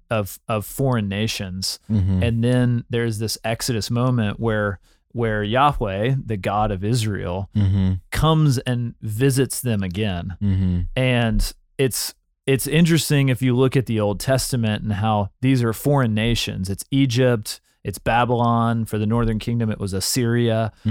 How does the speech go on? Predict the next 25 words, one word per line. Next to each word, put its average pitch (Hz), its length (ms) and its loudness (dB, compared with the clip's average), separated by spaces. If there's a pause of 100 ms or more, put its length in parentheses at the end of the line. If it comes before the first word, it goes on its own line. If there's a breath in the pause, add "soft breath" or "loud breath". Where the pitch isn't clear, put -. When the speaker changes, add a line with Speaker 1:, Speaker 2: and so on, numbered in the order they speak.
Speaker 1:
So 95 220 4
Speaker 2:
Mm-hmm. 87 80 -2
Speaker 1:
it, 135 240 -2
there's 143 420 0
these 120 220 0
foreign 139 640 0
kingdoms 127 640 0
that 120 100 0
are, 107 160 0 (320 soft breath)
that 135 100 0
are 139 120 2
kind 196 340 0
of 185 160 0
these, 143 320 4
like, 113 400 0 (720)
foreboding, 139 1300 2 (440)
uh, 110 460 2 (600)
you 131 140 0
know, 107 160 2 (240)
terrible 139 600 2
kingdoms 113 920 0
that 117 240 -2
are, 110 300 0 (460)
that 113 320 0
are, 110 260 -2